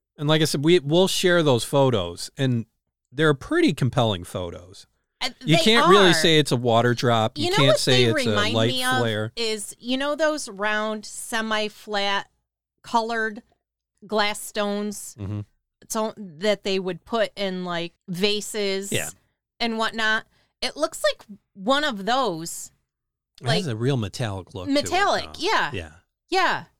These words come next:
Speaker 1: It
Speaker 2: And it's,
Speaker 1: but
Speaker 2: it's
Speaker 1: here's
Speaker 2: weird.
Speaker 1: Here's the thing, and this is what gets me with U F Os.
Speaker 2: Mm-hmm.
Speaker 1: And I go back and forth on this topic with U F Os.
Speaker 2: Mm-hmm.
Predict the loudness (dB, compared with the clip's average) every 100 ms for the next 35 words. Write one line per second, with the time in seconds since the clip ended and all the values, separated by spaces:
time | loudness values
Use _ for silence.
0 | _ _ -2 2 2 0 -6 -6 -8 -12
1 | -16 _ -2 -2 0 0 0 -2 -2 0
2 | 0 -4 -10 -20 -8 -2 -2 0 -2 -4
3 | -4 -8 -10 -18 _ _ _ _ _ _
4 | -4 0 0 -2 -2 0 0 -2 -6 -6
5 | -6 -8 -10 -14 -16 -16 -20 -20 -20 -20
6 | -20 -20 -20 -18 -20 _ _ _ _ _
7 | -4 -2 2 0 0 -2 -4 -6 -12 -14
8 | -14 -16 -18 -16 -16 -16 -16 -18 -20 -20
9 | -18 -18 -20 -18 -14 -10 -10